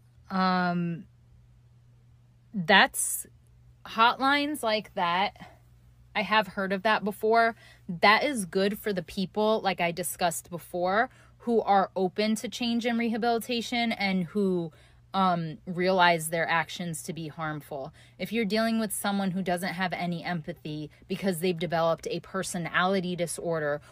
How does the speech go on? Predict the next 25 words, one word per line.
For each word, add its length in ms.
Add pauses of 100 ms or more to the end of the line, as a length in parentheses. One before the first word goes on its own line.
which 200
makes 240
them 160
feel 340
entitled 1080 (260)
to 120
do 300
things, 640 (380)
um, 480 (220)
to 280
other 240
people, 600 (220)
they're 200
not 180
calling 320
anyone. 420
They're 120
just 200
gonna 160
do 140
what 120
they 100
wanna 280
do. 380 (440)
Um, 560